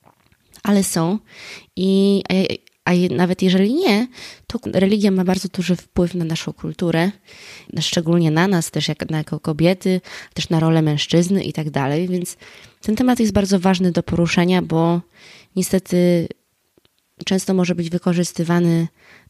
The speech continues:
na naszą niekorzyść. No, jak to wyglądało w moim przypadku?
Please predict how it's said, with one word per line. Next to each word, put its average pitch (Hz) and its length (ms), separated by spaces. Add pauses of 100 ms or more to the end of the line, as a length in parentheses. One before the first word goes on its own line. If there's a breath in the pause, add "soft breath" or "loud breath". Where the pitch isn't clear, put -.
na 170 80
naszą 170 300
niekorzyść. 165 680 (1300 loud breath)
No, 190 80
jak 247 120
to 240 120
wyglądało 190 400
w 165 60
moim 143 240
przypadku? - 500